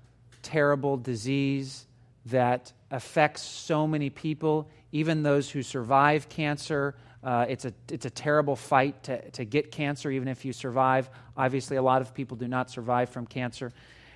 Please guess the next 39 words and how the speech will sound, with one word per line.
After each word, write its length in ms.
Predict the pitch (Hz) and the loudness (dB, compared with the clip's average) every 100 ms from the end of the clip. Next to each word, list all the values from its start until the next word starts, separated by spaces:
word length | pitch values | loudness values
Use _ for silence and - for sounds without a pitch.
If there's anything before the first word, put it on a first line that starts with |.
| _ | _
And, 340 | 151 143 139 143 | 2 4 4 6
uh, 200 | 139 131 - - - | 6 6 0 -20 2
I 120 | 156 208 | 8 8
don't 160 | 294 | 8
think 240 | 262 254 208 | 4 4 4
it's 200 | - - _ - | 0 -6 _ 0
a 100 | 156 | 0
stretch 600 | - - 247 160 - - | 0 6 10 10 8 -6
to 120 | 151 | -4
say 300 | - 196 175 | 4 6 6
that 120 | 151 | 4
if 120 | 143 | 2
someone 400 | - 220 240 254 | 0 2 4 4
were 160 | 226 214 | 2 2
to, 360 | - 196 180 175 - - - _ _ _ - | 2 2 2 0 -12 -20 -20 _ _ _ -6
to 120 | 185 | -4
find 600 | - - 226 240 247 240 | 0 4 6 8 6 0
the 200 | 165 165 | 0 -2
cure 380 | - 254 254 240 | 0 4 8 8
for 180 | - 196 | 6 0
cancer, 640 | - 214 196 - 143 120 | 0 2 2 0 -2 -2
particularly 480 | - 175 208 226 208 | -2 -2 0 6 8
a 100 | 165 | 8
cure 320 | - 220 208 | 4 4 6
that 140 | 185 | 6
would 140 | 165 - | 2 -4
cure 280 | - 202 185 | 2 4 10
all 280 | 185 202 | 12 12
cancers, 680 | 208 - 185 165 147 123 - - - - | 10 4 2 2 -2 -2 -4 -16 -20 2
it 60 | 175 | 4
would 140 | 175 | 4
perhaps 440 | 180 170 226 233 | 2 6 6 6
be 100 | - | 2
the 100 | 202 | 2
greatest 460 | 170 170 180 180 - | 4 6 8 6 2
discovery 480 | 170 - 170 147 143 | -6 0 2 2 0
in 80 | 135 | -2
human 240 | 139 131 | -4 -4
history 460 | 120 - 123 107 | -6 -8 -8 -10